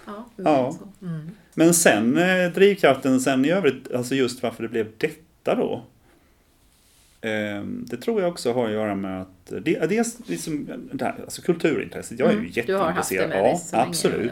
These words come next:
Speaker 1: Ja, visst.
Speaker 2: Älskar liksom
Speaker 1: Mm.
Speaker 2: att läsa och gå på teater och
Speaker 1: Mm.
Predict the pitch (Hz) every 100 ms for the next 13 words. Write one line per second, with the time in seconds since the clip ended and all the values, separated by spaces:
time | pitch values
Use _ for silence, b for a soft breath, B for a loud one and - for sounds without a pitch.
0 | 90 90 95 - 143 - - - 123 127
1 | 113 107 101 - 92 104 87 - - 87
2 | 90 87 85 87 85 85 87 - 90 85
3 | 85 85 - 208 202 190